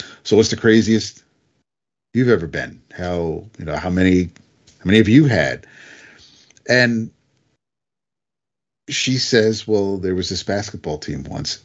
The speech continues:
and Stan fucking loses it, and he just, he, he kicks her out. He's like, "I got, yeah, you slut, you whore." He's just wigging out, and it's so, so it's that whole double standard thing. But he, so he's, he's completely against her. He tries to kill himself,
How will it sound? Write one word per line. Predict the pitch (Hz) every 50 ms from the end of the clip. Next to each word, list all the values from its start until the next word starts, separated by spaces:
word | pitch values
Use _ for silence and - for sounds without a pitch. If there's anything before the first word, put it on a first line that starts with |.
| _
and | - 101 104 98 92 92
Stan | - - - - 107 107 107 110 110 113 113 113 - _ - -
fucking | - 135 131 120 113
loses | 113 123 143 151 127 87 -
it, | - - - _ - -
and | 95 98 95 95 95
he | 90 101 90
just, | - 104 98 90 - - -
he, | 95 92 85
he | 78 78 82
kicks | 80 - - 104 - -
her | - 76 71
out. | 78 92 117 139 143 117 - -
He's | - 87 78 78
like, | 73 67
"I | 76 71
got, | 78 85 85
yeah, | 95 92 90 90
you | 95 110 127 120 110 113 117 110
slut, | 110 - - 113 117 120 -
you | - 110 107
whore." | 98 107 117 127 113 92
He's | 98 98 92
just | - 101 90 - -
wigging | - 90 107 110 110 104
out, | 104 101 98 - - - - - - - - - - -
and | 120 117 113
it's | 110 110 - - 107
so, | - - 131 104 104
so | 98 - - 101 98 92
it's | 92 90 - - - - -
that | 95 87 87
whole | 95 92 87
double | - - - -
standard | - - 107 107 110 107 -
thing. | 98 87 87
But | 80 98 87
he, | - 120 120
so | 110 - 110 98
he's, | 85 117 143 123 - - - -
he's | 110 104 95 - - _ _ _ _ -
completely | - 117 110 - - - 156 160 160 156 135 120 110
against | 104 87 95 107 98 92 87 - -
her. | 101 95 90 - - - -
He | - 135
tries | - 156 139 110 -
to | -
kill | - - - 160 170
himself, | 175 135 101 - - 82 69 67 67 - - -